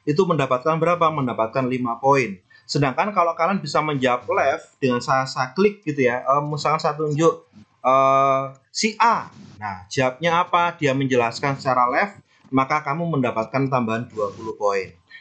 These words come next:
Nah, apa efeknya atau kelebihannya? Ketika temenmu, temenmu menjawab left, kan kamu otomatis tahu jawaban yang benar dan yang salah. Nah, jawaban benar itu bisa kamu tulis ke kertas sehingga kamu mendapatkan jawaban yang benar. Seperti itu rule-nya. Gampang kan?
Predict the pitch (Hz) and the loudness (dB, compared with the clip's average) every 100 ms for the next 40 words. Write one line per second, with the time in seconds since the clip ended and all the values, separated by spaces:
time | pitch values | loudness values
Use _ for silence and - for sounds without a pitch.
0 | - 139 107 - _ - 247 - 180 165 | -2 -2 -2 -10 _ 0 0 2 -2 0
1 | 175 180 160 156 131 123 139 156 156 143 | -2 -2 -2 -2 -2 -2 -2 0 0 0
2 | 135 120 127 113 101 131 151 185 165 156 | 2 2 2 -2 -6 -4 -4 -4 -4 -6
3 | 151 160 - _ _ _ _ _ - 160 | -8 -8 -12 _ _ _ _ _ -2 0
4 | 160 175 170 156 123 117 113 156 120 139 | 0 0 0 2 2 2 0 0 0 -2
5 | - 185 208 214 214 202 170 160 202 - | -4 -4 -2 0 0 0 0 0 -4 -8
6 | - _ _ _ 143 165 143 127 117 131 | -16 _ _ _ 0 0 0 -2 0 -2
7 | 143 135 135 135 127 110 107 104 120 120 | -2 -4 0 -2 -2 -6 -8 -4 -2 0
8 | 87 - _ _ - 120 139 123 147 147 | -2 -8 _ _ -6 -4 0 0 0 0
9 | 131 120 123 175 - 113 117 127 127 127 | 0 0 -2 -6 -4 -4 0 0 0 -4
10 | 113 - - 120 160 - 123 110 113 131 | -6 -8 -4 -2 -2 -4 -8 -6 -4 -2
11 | 127 107 98 98 - 120 107 98 104 101 | 0 0 -4 -8 -8 -6 -6 -8 -6 -6
12 | 101 98 92 92 139 135 123 123 120 113 | -6 -6 -6 -8 -6 -2 -2 -2 -4 -4
13 | 98 101 98 90 101 110 131 127 | -6 -6 -6 -8 -4 -2 -2 -2